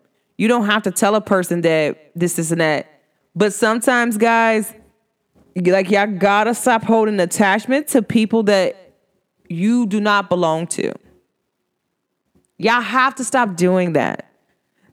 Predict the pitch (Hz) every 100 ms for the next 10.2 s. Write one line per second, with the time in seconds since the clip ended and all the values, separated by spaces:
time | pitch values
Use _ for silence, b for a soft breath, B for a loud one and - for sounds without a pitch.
0 | _ 208 240 - 330 349 294 - 226 240
1 | 233 220 185 180 - - 233 233 226 240
2 | 226 214 b b _ 247 285 302 302 226
3 | - 254 247 214 190 180 - _ _ -
4 | 180 233 240 - 208 180 - 127 107 143
5 | 160 156 113 b b b - 233 240 208
6 | 175 165 170 170 _ _ _ 202 - 320
7 | 415 - 349 311 233 285 285 262 233 226
8 | 254 254 - 262 247 202 185 262 220 151
9 | 107 185 262 311 339 262 262 220 262 269
10 | 247